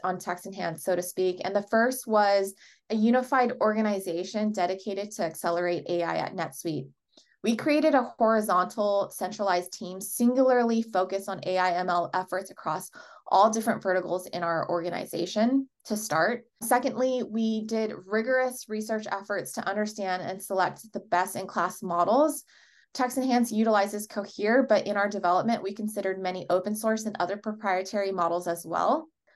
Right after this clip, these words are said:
Third, we leverage internal and external partners to source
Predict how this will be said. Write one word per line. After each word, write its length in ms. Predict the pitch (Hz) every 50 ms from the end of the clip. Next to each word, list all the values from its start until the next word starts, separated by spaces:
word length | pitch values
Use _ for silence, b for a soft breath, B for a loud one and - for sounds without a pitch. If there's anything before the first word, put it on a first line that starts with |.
| _ _
Third, 340 | - 240 247 254 262 277 277 262
we 320 | 262 262 254 254 247 240
leverage 480 | 220 226 208 214 214 220 226 214 214 220
internal 600 | - 220 233 240 233 - 262 247 240 240 240 240
and 180 | 233 - 214 190
external 400 | 185 214 - - - 220 214 214
partners 420 | 214 220 180 160 208 214 208 -
to 100 | - -
source 360 | 214 214 - 208 190 190 190